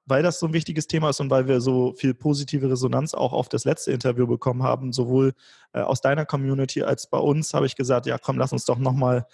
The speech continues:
noch mal über Geld sprechen“, weil ich glaube, das ist wichtig. Gerade wir Deutschen, wir sprechen ja auch teilweise nicht so gerne über Geld, ne? Da so, so, äh,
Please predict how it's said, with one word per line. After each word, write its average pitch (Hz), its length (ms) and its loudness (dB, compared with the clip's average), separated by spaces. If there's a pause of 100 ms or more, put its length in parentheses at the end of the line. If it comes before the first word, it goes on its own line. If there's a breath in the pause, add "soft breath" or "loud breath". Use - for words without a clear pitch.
(180 loud breath)
noch 147 120 2
mal 147 120 4
über 135 180 2
Geld 131 220 2
sprechen“, 131 400 -2
weil 120 260 4 (260 loud breath)
ich 123 120 -6
glaube, 135 420 2 (220 loud breath)
das 131 140 0
ist 131 180 -4
wichtig. 185 320 -2
Gerade 160 300 0
wir 151 100 2
Deutschen, 147 380 0
wir 135 60 2
sprechen 160 320 -6
ja 147 60 -8
auch - 80 -14
teilweise 147 520 -2
nicht 156 160 -6
so 156 100 -6
gerne 156 320 0
über 113 180 -2
Geld, 110 280 -2
ne? 123 160 -2
Da 127 160 2
so, 131 120 0
so, 123 340 2 (380 loud breath)
äh, 127 360 2